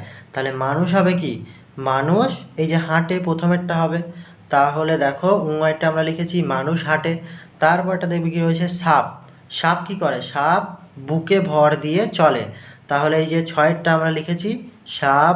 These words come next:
বুকে ভর দিয়ে চলে, তোমরাও লিখে নেবে। তারপরটা দেখবে কি রয়েছে,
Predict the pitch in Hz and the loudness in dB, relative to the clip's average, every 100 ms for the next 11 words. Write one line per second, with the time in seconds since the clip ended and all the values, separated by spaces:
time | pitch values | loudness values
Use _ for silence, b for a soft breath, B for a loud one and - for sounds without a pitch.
0 | 151 143 147 180 175 143 143 143 156 202 | 0 -6 -4 -2 -2 0 0 0 -2 -2
1 | - - - - 190 185 190 - - - | -4 -12 -8 2 2 2 -2 -10 -20 -8
2 | - 170 180 180 175 180 175 175 180 175 | 0 4 4 4 4 4 4 4 0 0
3 | 147 147 165 170 170 165 165 170 160 165 | 2 2 2 2 2 0 0 0 0 0
4 | 165 | 0